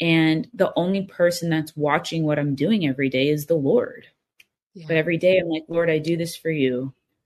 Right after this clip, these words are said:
Speaker 1: I'm not here posting about my daily Devo, <laughs> like, on Instagram or just all these things that the kind of the American Christianity is doing. 'Cause when you're on the mission field and you're going hard, like,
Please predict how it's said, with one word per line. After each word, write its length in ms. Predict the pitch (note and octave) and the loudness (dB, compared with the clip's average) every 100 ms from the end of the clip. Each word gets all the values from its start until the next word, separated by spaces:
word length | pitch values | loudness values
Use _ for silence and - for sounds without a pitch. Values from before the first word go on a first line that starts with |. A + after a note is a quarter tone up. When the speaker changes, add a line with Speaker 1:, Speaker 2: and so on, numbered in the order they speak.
| _ _ - | _ _ -6
Speaker 1:
I'm 160 | D3+ | -2
not 160 | E3+ E3 | 0 -2
here 240 | - E3+ | 0 0
posting 460 | E3+ E3 D#3 - D#3+ | 2 0 -2 -2 -4
about 320 | D3+ D3 C#3+ | -2 0 0
my 140 | D3+ C#3 | -2 0
daily 360 | D3 D3+ D#3 | 0 0 -2
Devo, 640 | C#3 C#3+ D3 D3+ D3 D#3+ - | 0 0 2 2 2 0 -2
<laughs> 300 | - E3 - | -8 -8 -2
like, 320 | G3 F#3 F#3 - - - _ _ _ _ - | 2 4 2 -6 -20 -20 _ _ _ _ -2
on 140 | E3 | 0
Instagram 760 | E3 E3 E3+ E3 D#3+ D#3+ E3 E3 | 2 0 0 2 4 4 2 2
or 280 | D#3 D3 - C#4+ - - | 0 -2 -4 -14 -18 -2
just 160 | G#3 | 2
all 160 | A#3 B3 | 6 6
these 240 | C4+ B3+ | 6 2
things 280 | - A3 G#3+ | 0 0 0
that 180 | F#3 E3 | 0 0
the 100 | E3+ | -2
kind 280 | E3+ F#3 F3+ | -4 -4 -2
of 80 | E3+ | 0
the 60 | |
American 440 | D#3 D#3 E3 E3 E3 | 0 0 -2 -4 -8
Christianity 560 | E3 D#3+ D3 D3 D#3+ | -6 -6 -2 -2 -2
is 80 | D#3+ | -4
doing. 280 | D3 E3+ F3 | -6 -6 -6
'Cause 180 | E3+ D3+ | -8 -6
when 140 | D#3 | -4
you're 100 | E3 | -4
on 100 | G3 | -4
the 80 | E3 | -2
mission 380 | C#3 E3 - F3 | -2 -2 -4 -6
field 260 | E3 D3+ | -2 -2
and 120 | C#3+ D3 | -2 -4
you're 100 | D3+ | -2
going 280 | F3 D#3 | -2 -2
hard, 460 | C#3 - D3+ F3+ E3+ | -4 -6 0 0 0
like, 360 | C3+ C#3 C#3 | -2 -4 -4